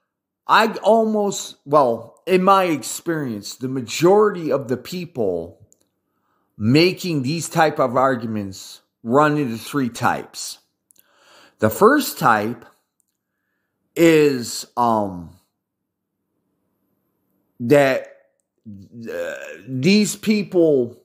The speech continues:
they want to disprove Christianity, but they don't want to look at the Christian side. And when I say Christian, I'm talking Catholic.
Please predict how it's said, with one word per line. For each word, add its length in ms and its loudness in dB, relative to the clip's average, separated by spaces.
they 220 6
want 280 0
to 80 -2
disprove 760 -2
Christianity, 1000 0
but 260 0
they 120 6
don't 260 2
want 180 -2
to 60 -4
look 240 -4
at 100 -6
the 80 -8
Christian 580 -4
side. 540 2
And 140 -2
when 120 -2
I 60 -2
say 220 -4
Christian, 560 -4
I'm 100 -2
talking 380 -2
Catholic. 720 -2